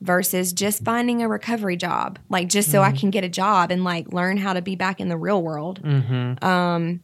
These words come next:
Speaker 1: so, you know, at the very end, like, I still hadn't found anything. And I just, re-, it's, like, all I was talking about. Like, I just, rem-, I mean, I'm sure my community at that point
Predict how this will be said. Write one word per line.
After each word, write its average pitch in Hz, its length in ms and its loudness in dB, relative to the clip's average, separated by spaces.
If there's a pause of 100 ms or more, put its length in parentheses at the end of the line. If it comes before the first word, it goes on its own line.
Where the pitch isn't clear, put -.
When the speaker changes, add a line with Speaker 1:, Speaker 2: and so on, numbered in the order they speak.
(480)
Speaker 1:
so, 175 680 4
you 185 140 0
know, 175 340 0 (360)
at 190 160 0
the 202 80 2
very 214 440 4
end, 220 380 6
like, 196 160 2
I 202 80 2
still 202 260 2
hadn't 202 340 2
found 202 280 2
anything. 208 580 2
And 175 200 -2 (600)
I 208 120 2
just, 233 240 2
re-, 214 160 0
it's, 220 220 0
like, 302 140 4
all 214 240 8
I 214 100 6
was 196 140 0
talking 180 420 -2
about. - 360 -10 (200)
Like, 196 160 4
I 220 140 6
just, 254 220 2
rem-, 247 180 4
I 208 120 4
mean, 208 160 4
I'm 220 180 4
sure 214 380 4
my 190 160 0
community 190 520 0
at - 80 -4
that 180 180 0
point 165 400 -4